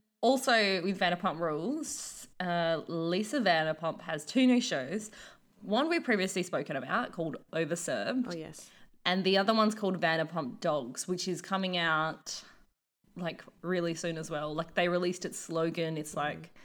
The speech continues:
Speaker 1: um, can't be on a leash or something, like, something playing on words with that. But yeah, again, I don't really care. I'm not really, I'm not
Speaker 2: Snooze.
Speaker 1: watching.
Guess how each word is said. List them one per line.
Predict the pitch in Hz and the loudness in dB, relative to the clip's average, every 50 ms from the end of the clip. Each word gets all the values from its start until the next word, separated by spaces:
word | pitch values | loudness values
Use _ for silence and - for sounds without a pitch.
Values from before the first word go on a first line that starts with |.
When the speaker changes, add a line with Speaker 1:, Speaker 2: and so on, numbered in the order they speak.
| - - - - - _ _ _ _ _ _ _ _ _ _ _ _ _ _ _ _ - | -20 -20 -20 -20 -20 _ _ _ _ _ _ _ _ _ _ _ _ _ _ _ _ -8
Speaker 1:
um, | 175 170 160 160 160 160 156 156 156 151 151 147 139 143 143 123 120 107 - - - - - _ _ _ - - - - - - - - _ _ - - - - - - 208 | -6 -4 -2 -2 -2 -4 -4 -6 -6 -8 -8 -8 -8 -8 -8 -8 -8 -10 -10 -14 -18 -20 -20 _ _ _ -20 -20 -20 -20 -20 -20 -20 -20 _ _ -20 -20 -20 -20 -20 -18 -14
can't | - - - 202 185 180 - | -12 -4 0 0 0 0 0
be | 180 175 | -2 -2
on | 170 | -2
a | 165 | -2
leash | 165 147 151 175 175 - - | -2 0 0 0 0 -2 -2
or | 196 | -4
something, | 190 - 196 170 190 196 180 | -2 -2 -2 -2 -2 -2 -2
like, | 139 - 202 | -4 -4 -4
something | - 208 202 196 180 175 | -4 -6 -6 -6 -8 -10
playing | 185 175 147 139 123 | -10 -12 -12 -12 -12
on | 117 | -12
words | 107 107 101 - | -14 -14 -14 -14
with | 175 - | -12 -12
that. | - - - - _ - - | -10 -12 -12 -14 _ -4 0
But | 220 190 - - - | 0 0 0 0 0
yeah, | 247 233 226 214 196 190 190 - - | 2 6 8 8 8 8 8 6 6
again, | 240 226 240 220 214 214 208 208 202 190 - - - _ _ _ _ _ _ _ _ 208 | 6 6 6 8 8 8 6 6 4 2 -2 -8 -14 _ _ _ _ _ _ _ _ 0
I | 202 | 2
don't | 208 208 196 | 2 2 2
really | 180 175 165 156 - | 0 0 -4 -4 -4
care. | 175 139 117 127 | -4 -6 -6 -6
I'm | 131 139 | -6 -8
not | - - | -10 -8
really, | - - - - - | -8 -8 -8 -6 -6
I'm | 185 180 | -4 -4
not | 170 151 | -4 -4
Speaker 2:
Snooze. | 127 | -4
Speaker 1:
watching. | - - - - - - 185 | -6 -8 -10 -10 -10 -12 -12